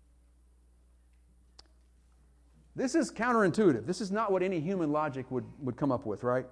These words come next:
That through forgetting ourselves in this kind of loving service to other people, we become our most free self.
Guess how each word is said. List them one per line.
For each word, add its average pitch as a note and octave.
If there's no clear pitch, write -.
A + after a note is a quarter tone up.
That F3+
through A#3+
forgetting C#4
ourselves F3+
in G3
this G#3
kind A3
of D#3+
loving G3+
service F#3+
to F#3+
other G#3+
people, -
we E3
become F3+
our D#3
most D#3+
free D#3
self. G#2+